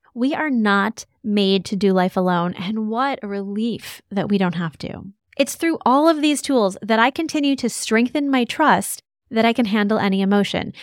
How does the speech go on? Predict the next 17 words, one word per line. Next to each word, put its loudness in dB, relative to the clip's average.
because 0
I 2
know 6
I 4
will 2
show 0
up 4
every -4
day 0
in -2
a 0
way 2
that -2
I -2
am -4
proud 4
of, 2